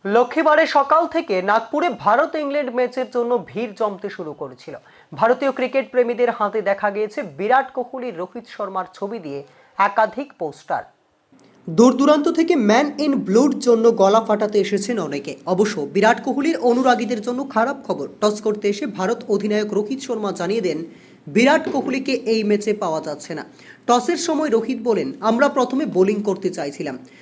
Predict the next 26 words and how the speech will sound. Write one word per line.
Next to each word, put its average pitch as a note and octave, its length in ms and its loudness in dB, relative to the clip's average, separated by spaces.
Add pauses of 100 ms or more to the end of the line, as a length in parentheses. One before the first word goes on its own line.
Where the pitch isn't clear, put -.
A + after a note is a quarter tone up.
(160)
তবে G#3+ 200 4
এতে G#3+ 320 0
খুব - 300 -2
পার্থক্য A#3 520 0
থাকবে C4+ 320 -6
না, G#3 180 -6
শুরুতেই A#3 420 -2
বোলিংয়ে G3+ 420 0
আগ্রাসী G3 520 -4
হতে D#3+ 220 -10
হবে, C3+ 280 -12 (400)
তারপরও G#3 480 2 (300)
আরও A#3 300 4
ভালো B3+ 260 0
করতে B3+ 300 -8
হবে। A#3+ 260 -8 (220)
কয়েকটা A3+ 380 2
দিন C#4+ 360 -4
প্রস্তুতির B3 460 -4
সুযোগ B3+ 380 -10
পেয়েছি, E3+ 440 -8 (280)
এবার G#3+ 280 4
ভালো G3+ 320 0
পারফর্ম A#3 500 0
করার G#3 420 -4
জন্য F3 360 -6